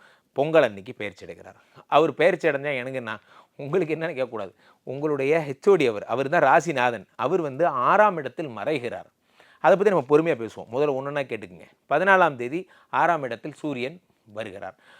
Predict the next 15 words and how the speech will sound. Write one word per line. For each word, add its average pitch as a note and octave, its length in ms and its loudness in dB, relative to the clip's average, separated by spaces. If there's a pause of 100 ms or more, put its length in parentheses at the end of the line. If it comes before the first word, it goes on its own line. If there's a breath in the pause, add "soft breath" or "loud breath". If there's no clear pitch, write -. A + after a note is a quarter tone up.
(180 soft breath)
அதே G3+ 580 6
சிம்ம F3 260 -2
ராசிக்காரர்களுக்கு A2 1040 -2 (280 soft breath)
ரெண்டு F3+ 500 -2
கூடைய D#3 340 0
புத D3 180 -4
பகவான் C3 580 -4 (420 soft breath)
ஆறாம் E3 400 6
இடத்திற்கு A#2+ 640 -6 (340 soft breath)
மீண்டும் E3 640 -6
அவர் A#2 180 -6
வந்து A#2 160 -8
பத்தொன்பதாம் B2+ 600 -4
தேதி A2+ 300 -14 (100)
வருகிறார். G2 520 -14